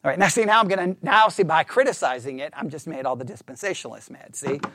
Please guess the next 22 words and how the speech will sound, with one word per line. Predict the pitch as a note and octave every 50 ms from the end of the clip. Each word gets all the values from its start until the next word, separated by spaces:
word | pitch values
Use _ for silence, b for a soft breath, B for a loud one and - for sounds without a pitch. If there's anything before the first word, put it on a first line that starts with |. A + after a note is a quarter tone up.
| B B B B B B B B B
So | - E3+
now | D#3+ E3 F3
the | D3+ D#3+
non-dispensationalists | F#3+ A#3 C4+ D4 G#3+ G3+ F3 - - D#3+ C#3+ - F3+ D#3+ - F3 D#3 C3+ -
are | C#3+
like, | C3 C3 - -
"Yeah, | F3+ - C4+ E4 F#4 F#4 F#4 F4+ E4+ - A#3 - - - - - - - - - - - -
tear | - - C4 F4+
it | A4 A#4+ B4 A#4+ A#4 F#4+ -
apart," | D#4+ D4+ B3+ G3+ D3+ C3 - - -
until | G#3 - G#3 G3 F3+
next | G#3 D4 E4 D#4+ - - -
week, | D#3+ D3 D3 E3 - - _ _ _ _ _ _ _ _ _ _ _ _ _ _ _ _
when | F3 F#3
I | F#3+ E3+ D#3+
agree | E3 D#3 - F4+ F4 D#4
with | A#3 F#3+ E3 -
it, | F3+ F3 -
they're | F#3+ G#3
gonna | F#3 G3+ G#3 G#3
be | G#3 G#3+
like, | A3 G#3+ F3+